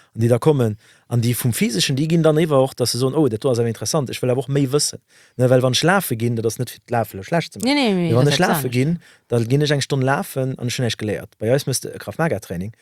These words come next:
Speaker 1: Und du hast, äh, erstens mal trainiert du den ganzen Körper, zweitens hast du auch mal etwas für den Kopf gemacht, weil du lernst neue Movemente.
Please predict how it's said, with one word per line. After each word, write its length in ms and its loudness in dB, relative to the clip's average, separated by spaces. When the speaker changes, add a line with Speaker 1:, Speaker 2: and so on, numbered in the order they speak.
Speaker 1:
Und 160 2
du 220 4
hast, 280 2
äh, 260 -8
erstens 360 0
mal 340 2
trainiert 420 4
du 60 -4
den 60 -2
ganzen 240 -2
Körper, 340 -4
zweitens 400 -4
hast 240 0
du 60 -4
auch 100 -2
mal 160 0
etwas 160 -2
für 80 -6
den 80 -6
Kopf 180 -2
gemacht, 280 -2
weil 80 -2
du 80 -4
lernst 280 2
neue 160 -2
Movemente. 600 -4